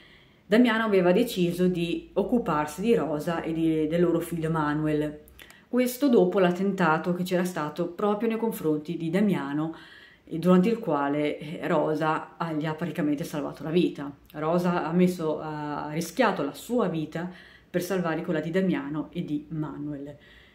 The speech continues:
E quindi è proprio per questo motivo che Damiano aveva deciso di occuparsi di loro.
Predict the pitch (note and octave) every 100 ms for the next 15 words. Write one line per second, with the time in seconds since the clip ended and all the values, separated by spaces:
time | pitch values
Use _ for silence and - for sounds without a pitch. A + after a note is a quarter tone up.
0 | _ - - - G3+ F3 F3 F#3 E3+ E3+
1 | F3+ F3+ F3 F#3+ G3+ D#3+ D#3 E3 E3 D#3+
2 | E3+ D#3+ D3+ D3+ D#3 E3+ E3+ G3+ E3 E3
3 | F#3+ - D3 D3+ E3 F#3 F3+ D3 - D#3+
4 | D3 C#3 C3+ C#3 C3+